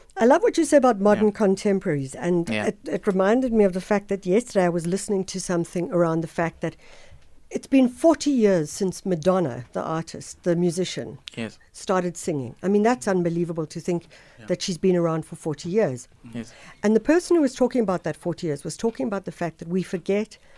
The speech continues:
Speaker 1: that she was part of a whole world that was going on in New York with,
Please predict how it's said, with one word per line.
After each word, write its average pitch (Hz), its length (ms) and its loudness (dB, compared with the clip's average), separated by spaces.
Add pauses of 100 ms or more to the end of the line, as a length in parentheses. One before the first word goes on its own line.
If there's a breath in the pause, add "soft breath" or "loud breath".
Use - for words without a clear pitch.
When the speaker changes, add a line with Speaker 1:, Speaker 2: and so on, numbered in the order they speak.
(220 soft breath)
Speaker 1:
that 180 180 -4
she - 80 -4
was 185 140 -2
part 202 260 -2
of 190 100 -4
a 175 60 0
whole 214 280 0
world 190 240 0
that 175 160 -10
was 175 120 -6
going 170 300 -2
on 165 120 -2
in 160 120 -2
New 160 120 -2
York 175 380 2 (400 soft breath)
with, 175 320 -4